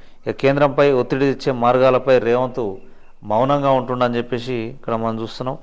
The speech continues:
ఇక సైలెంట్ అయిపోయినాయట, బీసీ సంఘాలు మొత్తం సైలెంట్ అయిపోయినాయని చెప్పేసి ఇక్కడ వార్త మనం చూస్తున్నాం. ఇక దీనికి సంబంధించి బీజేపీ, కాంగ్రెస్ కూడా, ఆ, పట్టించుకోవడం లేదు,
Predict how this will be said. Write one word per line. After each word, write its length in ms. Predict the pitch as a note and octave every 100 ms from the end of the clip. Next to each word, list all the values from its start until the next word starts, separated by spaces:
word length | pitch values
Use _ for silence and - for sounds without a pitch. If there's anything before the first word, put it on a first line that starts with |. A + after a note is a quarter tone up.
| - - - -
ఇక 60 | A2+
సైలెంట్ 440 | - B2+ D3+ D3+
అయిపోయినాయట, 460 | C#3+ C#3 C3+ B2+ A#2+
బీసీ 380 | A2 A#2+ B2 B2+
సంఘాలు 360 | C3 B2 B2+
మొత్తం 340 | A#2 A#2+ C3 A#2
సైలెంట్ 400 | - C3 C3+ C3+
అయిపోయినాయని 480 | A#2+ B2+ A#2+ A#2
చెప్పేసి 320 | A#2 C3 A#2+ B2+
ఇక్కడ 320 | A#2 A2 G2 - - - - -
వార్త 280 | G#2+ A2+ A#2
మనం 280 | B2+ A#2+ A2+
చూస్తున్నాం. 360 | A2+ - C#3 D3 - - -
ఇక 40 |
దీనికి 280 | A2+ A#2+ A#2+
సంబంధించి 480 | B2+ C3 C#3+ C#3+ D3+
బీజేపీ, 720 | A2+ C3 C3 C#3 C3+ B2 A2 - - - -
కాంగ్రెస్ 440 | - C3+ D3 C#3+ B2+
కూడా, 380 | C#3 B2+ A2+ - - -
ఆ, 80 | A2
పట్టించుకోవడం 800 | - A#2 C3+ D3 - D3 C#3 C3+
లేదు, 380 | C3 C3+ E3+